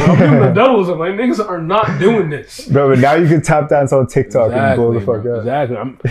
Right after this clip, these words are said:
Speaker 1: bro, there's a whole, I have a whole dance bag that I don't really show people my dance bag.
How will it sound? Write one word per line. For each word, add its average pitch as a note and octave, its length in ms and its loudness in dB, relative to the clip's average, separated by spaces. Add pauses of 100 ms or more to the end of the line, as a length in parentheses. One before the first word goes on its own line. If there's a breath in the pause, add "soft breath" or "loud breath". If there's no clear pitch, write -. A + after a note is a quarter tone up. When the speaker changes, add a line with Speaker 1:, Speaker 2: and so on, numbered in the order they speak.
Speaker 1:
bro, - 240 2
there's C3 160 -6
a C#3 60 -4
whole, E3+ 200 -2
I C#3 100 -4
have F3 160 -2
a E3 80 -4
whole D#3+ 180 -4
dance C#3+ 360 -8
bag D3+ 300 -6
that A#2+ 260 -10 (200 soft breath)
I A#2+ 120 -2
don't G3 180 2
really A3+ 160 2
show F3 200 -2
people D#3 260 -6
my A#2 100 -8
dance A#2+ 300 -6
bag. F#2+ 260 -16